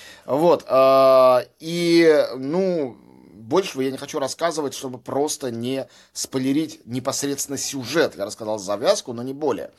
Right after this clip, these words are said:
Есть коллеги, которые перескали весь сюжет, ну, как бы бог им судья, я судить никого не буду, но в целом мне не кажется, что это правильно.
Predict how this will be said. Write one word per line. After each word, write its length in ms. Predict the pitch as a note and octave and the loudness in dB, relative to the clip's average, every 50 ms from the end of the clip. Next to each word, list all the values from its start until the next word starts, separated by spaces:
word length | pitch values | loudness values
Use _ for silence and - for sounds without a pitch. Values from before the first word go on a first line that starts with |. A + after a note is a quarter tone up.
| _ _ - - - - - - _ | _ _ -20 -20 -20 -20 -20 -20 _
Есть 220 | - B2+ E3 D#3 - | -4 -4 -4 -4 0
коллеги, 280 | - C3+ C#3+ C#3+ B2+ | 0 0 0 0 -2
которые 380 | G#2+ A#2+ A2+ C3+ B2 A#2+ B2 A2+ | -2 -10 -8 -6 -4 -4 -4 -6
перескали 360 | - C3 A#2+ - - C#3+ C3+ | -8 -10 -12 -6 -4 -4 -2
весь 180 | C3 C3+ A#2+ - | -2 -4 -4 -6
сюжет, 400 | - D3 D3 G3 B3 B3 B3 _ | -8 -8 0 0 0 0 0 _
ну, 180 | C#3 C#3+ D#3+ E3+ | -8 -8 -8 -6
как 180 | - C3+ A#2+ | -6 -10 -10
бы 80 | A#2 A#2 | -8 -8
бог 260 | A2 B2 C#3 C3+ - | -6 -6 -6 -6 -6
им 40 | A2 | -14
судья, 460 | A2+ - B2 A#2 B2 D#3+ F#3+ G#3 G#3 F3+ | -14 -12 -12 -10 -6 -2 -2 -2 -2 -2
я 280 | B2 G2+ A2 A2+ A#2 | -4 -6 -6 -6 -6
судить 320 | A#2 - A#2 A#2 B2 - B2 | -8 -8 -14 -14 -16 -16 -16
никого 260 | A2 - A#2 A#2 A#2 | -12 -10 -10 -10 -8
не 80 | A#2+ | -10
буду, 320 | B2+ C3+ F3+ A3 F3+ D3 A#2 | -10 -8 -10 -8 -8 -8 -8
но 160 | A#2 B2 B2 | -6 -8 -8
в 40 | A#2+ | -8
целом 300 | - D3+ E3 E3 C3+ A#2 | -6 -4 -4 -4 -4 -6
мне 220 | A#2+ C3 C3 A2 | -8 -8 -10 -10
не 140 | - B2 B2+ | -10 -14 -12
кажется, 340 | - C3+ B2 A2+ G2 - - | -6 -6 -6 -6 -6 -16 -18
что 160 | - - F#2 | -20 -20 -20
это 100 | - - | -20 -16
правильно. 460 | - - D#3 F#3+ G3 E3+ A#2+ F2 - | -10 -4 -4 -4 -4 -4 -14 -18 -20